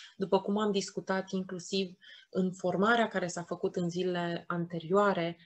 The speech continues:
mare atenție ce alegeți. Dacă însă știți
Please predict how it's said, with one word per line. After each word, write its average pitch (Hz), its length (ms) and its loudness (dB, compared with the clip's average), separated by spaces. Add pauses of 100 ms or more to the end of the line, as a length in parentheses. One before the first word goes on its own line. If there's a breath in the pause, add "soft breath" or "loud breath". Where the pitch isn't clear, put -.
(120)
mare 170 400 2
atenție 196 520 0
ce 196 160 -4
alegeți. 165 540 -2
Dacă 190 280 2
însă 277 280 2
știți - 500 -6